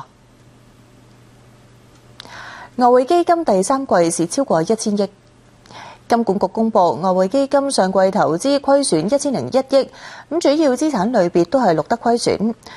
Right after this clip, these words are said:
當中香港股票蝕二百七十三億，其他股票蝕一百九十二億，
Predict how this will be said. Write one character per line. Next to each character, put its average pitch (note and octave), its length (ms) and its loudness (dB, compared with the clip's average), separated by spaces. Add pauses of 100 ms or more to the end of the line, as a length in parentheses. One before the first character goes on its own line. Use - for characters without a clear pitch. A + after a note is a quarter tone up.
(240)
當 A#3 220 4
中 A#3 260 0
香 B3 140 -6
港 F#3 180 -2
股 - 160 -2
票 G#3 200 2
蝕 F3+ 180 0
二 E3+ 300 -2
百 F3+ 200 0
七 - 140 -4
十 F#3 140 -2
三 A#3 300 -2
億， C4 200 0 (360)
其 A3 200 2
他 E4 180 4
股 F3 180 0
票 A3+ 220 2
蝕 F3+ 180 0
一 E3 160 0
百 G3 160 -4
九 D3+ 200 -2
十 A3 100 -2
二 G3 80 -4
億， F3+ 340 0